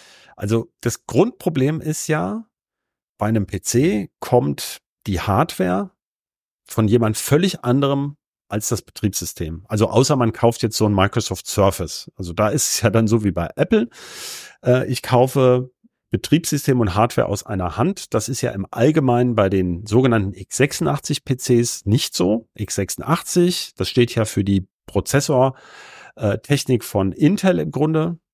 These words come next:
und später A M D. Also seit vielen Jahren wird das so synonym benutzt, benutzt für die Prozessoren von A M D und Intel.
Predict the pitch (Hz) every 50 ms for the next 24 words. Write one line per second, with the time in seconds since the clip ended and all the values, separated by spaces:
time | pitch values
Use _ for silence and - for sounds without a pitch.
0 | _ _ _ - 110 98 - - 110 107 110 117 104 - 98 95 95 95 101 131
1 | 156 165 165 - 90 113 110 104 95 98 92 - - - 131 127 123 117 110 113
2 | 117 104 104 - 113 - - - 95 87 95 98 98 95 104 110 127 147 135 131
3 | 120 120 120 - - - - - _ - 107 113 127 123 - - - - - 117
4 | 101 98 92 - - 95 - - 95 - - 107 110 113 107 - 101 85 78 101
5 | 101 101 95 95 95 90 90 90 131 175 202 180 180 175 165 165 170